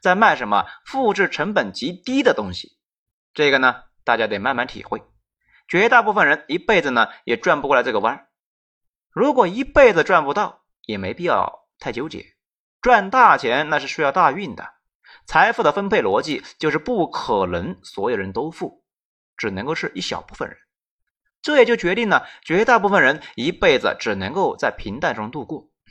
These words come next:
绝大部分赚钱的手段，那别说教给你了，赚到钱的人自己呢重走一遍，结果也不一样。所以也别纠结了，只能够是自己呢慢慢摸索。不过啊，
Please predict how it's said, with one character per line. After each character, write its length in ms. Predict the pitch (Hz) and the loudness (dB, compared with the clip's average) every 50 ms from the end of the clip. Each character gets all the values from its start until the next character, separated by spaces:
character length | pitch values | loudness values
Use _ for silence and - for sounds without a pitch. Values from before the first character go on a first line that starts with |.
| _ _ _ _ _ _ _ _ _ | _ _ _ _ _ _ _ _ _
绝 280 | - - 185 208 254 285 | -6 0 2 4 4 6
大 160 | 302 285 262 | 6 4 4
部 100 | 220 220 | 4 2
分 220 | 202 226 220 220 214 | 2 2 2 2 2
赚 220 | 277 269 233 196 | 2 2 2 0
钱 160 | 175 175 185 | -2 -2 -2
的 80 | 226 233 | -2 0
手 180 | - 175 135 | 0 2 0
段， 240 | 123 160 180 165 143 - | 2 4 4 4 2 2
那 100 | 165 185 | -2 -2
别 180 | - 151 165 | 0 0 0
说 120 | 170 196 185 | 0 0 -2
教 220 | - 202 196 214 | 0 0 0 0
给 140 | 196 185 127 | 0 0 -2
你 80 | 92 | -4
了， 240 | 65 52 - - - _ - - - _ _ _ _ _ _ _ | -6 -12 -14 -14 -14 _ -12 -12 -12 _ _ _ _ _ _ _
赚 200 | - 285 285 285 | 2 2 4 4
到 120 | 262 247 226 | 4 2 2
钱 200 | - - - 208 | 2 0 -2 2
的 120 | 254 247 | 2 4
人 240 | 202 180 190 - - | 4 4 4 2 -2
自 180 | - 233 220 190 | 0 0 2 2
己 80 | 170 | 2
呢 180 | 147 147 147 131 - - - - | 2 2 2 0 0 -4 -18 -8
重 320 | - - 170 226 262 277 | -2 -2 -2 0 0 0
走 240 | - 180 139 123 107 | 2 2 4 4 2
一 120 | 104 123 | 0 -2
遍， 320 | 160 190 220 - - _ _ _ | 0 -2 -2 -2 -4 _ _ _
结 300 | - - - 107 120 127 | -16 -8 -4 -2 -2 -2
果 280 | - 107 98 87 - - - - | -2 -2 -2 -2 -4 -6 -10 -10
也 200 | - 113 98 - - - | -8 -8 -6 -6 -8 -8
不 80 | 220 | -8
一 120 | 180 104 85 | -8 -8 -8
样。 140 | 85 - - _ _ _ _ _ _ _ _ _ _ _ _ _ _ | -12 -14 -14 _ _ _ _ _ _ _ _ _ _ _ _ _ _
所 180 | - - 151 185 | -4 -2 0 2
以 400 | 175 156 160 165 160 - - - _ _ | 2 2 0 0 -2 -6 -16 -20 _ _
也 180 | - 113 101 95 | -8 -6 -6 -4
别 160 | 85 104 110 | -4 -4 -4
纠 200 | - 117 139 185 | -4 -6 -6 -6
结 200 | 190 - 90 60 | -6 -8 -10 -10
了， 140 | - - - _ _ _ - - - - | -12 -16 -20 _ _ _ -20 -20 -10 -4
只 160 | - 165 147 | -2 0 2
能 160 | 147 175 220 | 2 2 4
够 100 | 226 220 | 4 4
是 160 | 220 202 165 | 4 2 -4
自 160 | - - 175 | -2 -2 -2
己 120 | 151 127 110 | -2 -2 -2
呢 140 | 107 104 - - - _ _ _ | -2 -2 -4 -4 -10 _ _ _
慢 240 | - 123 131 117 98 | -6 -2 0 0 0
慢 160 | 101 107 107 | 0 -4 -4
摸 240 | 107 110 127 165 180 | -4 -6 -10 -10 -12
索。 260 | - - - - _ _ _ _ _ _ _ _ _ _ _ _ _ _ _ _ _ _ | -12 -16 -20 -20 _ _ _ _ _ _ _ _ _ _ _ _ _ _ _ _ _ _
不 140 | - 170 | 0 2
过 160 | 170 185 185 165 | 4 6 6 8
啊， 280 | 151 143 - - - | 6 6 4 0 -14